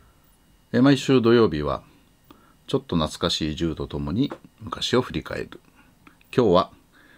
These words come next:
千九百九十二年頃まで遡っていただきまして、えー、エムジーシーから発売されていた、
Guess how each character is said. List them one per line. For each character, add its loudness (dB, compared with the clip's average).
千 2
九 -2
百 -14
九 0
十 -4
二 -2
年 4
頃 0
ま -2
で -8
遡 -6
っ -10
て -16
い -12
た -10
だ -8
き -16
ま -14
し -6
て、 -2
え -14
ー、 -6
エ 0
ム 6
ジ 2
ー 2
シ -4
ー -12
か -4
ら -4
発 -12
売 -6
さ -12
れ -12
て -16
い -14
た、 -4